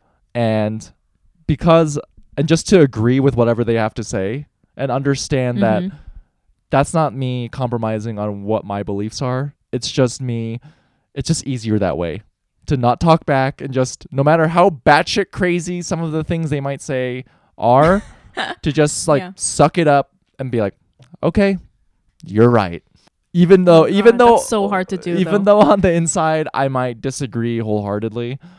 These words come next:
Speaker 1: Um,
Speaker 2: You're screaming on the inside.
Speaker 1: Right. And an example of this, uh, was, you know, a few days ago, uh, I ran some errands. I did some errands with my mom. Um, we went grocery shopping together, and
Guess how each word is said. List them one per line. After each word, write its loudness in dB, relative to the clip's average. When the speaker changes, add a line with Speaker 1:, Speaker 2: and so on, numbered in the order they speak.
Speaker 1:
Um, -2
Speaker 2:
You're -4
screaming -6
on -8
the -6
inside. -12
Speaker 1:
Right. 2
And -4
an -6
example -2
of -2
this, -8
uh, -4
was, -6
you -12
know, -6
a -4
few -8
days -4
ago, -4
uh, -2
I -2
ran -2
some -6
errands. -6
I -4
did -6
some -2
errands -4
with -4
my -4
mom. -4
Um, -6
we -4
went -2
grocery -6
shopping -6
together, -2
and -8